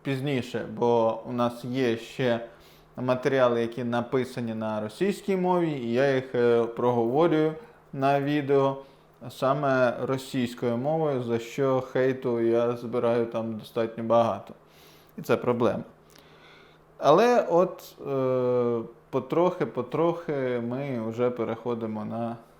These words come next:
повністю, е, українську мову. І, до речі,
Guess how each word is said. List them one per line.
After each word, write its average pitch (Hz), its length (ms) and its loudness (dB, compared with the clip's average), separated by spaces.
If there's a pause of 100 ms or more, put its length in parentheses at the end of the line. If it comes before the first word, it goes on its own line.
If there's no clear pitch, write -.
(320)
повністю, 120 640 -4 (1120)
е, 110 60 -6
українську 113 640 -6
мову. 107 360 -8 (840)
І, 117 320 -2
до 107 160 -2
речі, 123 1000 0